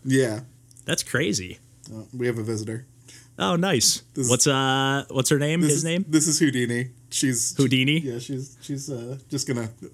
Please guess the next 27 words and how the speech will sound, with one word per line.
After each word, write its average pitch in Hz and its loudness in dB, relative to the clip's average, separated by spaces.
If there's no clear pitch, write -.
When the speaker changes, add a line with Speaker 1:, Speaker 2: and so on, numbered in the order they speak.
Speaker 1:
kinda 120 -2
hover 113 -2
over 110 -8
me 113 -8
for 117 -12
this. 113 -6
<laughs> - -20
Speaker 2:
That's 120 0
an 131 4
amazing 110 2
cat 101 -2
name. 104 -2
Speaker 1:
Yeah, 160 6
yeah. 139 0
Uh, 127 0
I 139 2
adopted 143 2
her 123 2
with 113 -4
that 117 -2
name. 117 -4
It 117 -6
wasn't 123 -6
my 113 -8
choice. 117 -4
It 135 -8
was, 113 -12